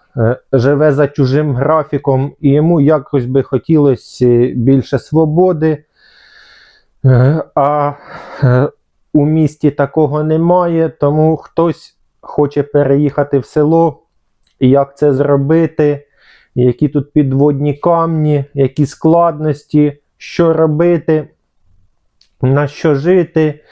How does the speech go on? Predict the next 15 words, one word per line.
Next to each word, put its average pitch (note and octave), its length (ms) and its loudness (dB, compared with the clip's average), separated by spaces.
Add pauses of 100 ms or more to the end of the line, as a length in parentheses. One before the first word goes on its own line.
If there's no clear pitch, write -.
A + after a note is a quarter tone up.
(440)
Сьогодні F#3+ 460 0
ми E3+ 160 2
з D3+ 60 -2
вами E3+ 320 -2
детально D3 760 -2
це D3+ 180 0
все D3 420 -4 (100)
обсудимо D3+ 880 -2 (280)
і D#3+ 220 0 (260)
про C3 160 -2
це D3+ 180 -2
побалакаємо. A#2 1040 -2 (680)
Е, A2+ 380 2 (280)
трішечки D#3 580 -2
я D3+ 260 2